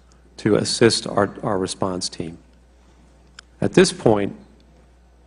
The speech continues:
this response team looks like it may be a hostage rescue team,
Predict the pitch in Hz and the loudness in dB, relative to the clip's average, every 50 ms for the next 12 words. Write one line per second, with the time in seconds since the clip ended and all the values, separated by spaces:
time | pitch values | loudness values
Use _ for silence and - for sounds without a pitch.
0 | _ _ - - - - - 120 - - 120 110 107 101 - - - 107 101 98 | _ _ -8 -8 -4 -2 -2 -2 2 2 4 4 4 2 -2 -4 -2 0 2 2
1 | 98 98 98 - 180 120 110 117 - - - 113 101 101 - 107 - - 107 104 | 2 0 -2 -6 -4 0 2 2 2 2 2 2 2 2 0 -2 -4 -2 0 2
2 | 104 104 98 101 101 98 95 95 92 - - - - - - - - _ _ _ | 2 2 2 2 2 2 2 2 0 -2 -8 -16 -20 -20 -20 -20 -20 _ _ _
3 | _ _ _ _ _ _ _ _ _ _ - - 107 98 95 95 95 92 107 - | _ _ _ _ _ _ _ _ _ _ 0 2 2 4 4 2 2 0 -2 -2
4 | - 117 110 110 - - 101 90 87 90 85 - - - - 90 87 - - 87 | 0 0 0 0 -2 -6 -8 -6 -2 -2 -2 -2 -2 -6 -10 -12 -12 -12 -10 -10
5 | 87 80 76 - | -10 -10 -12 -16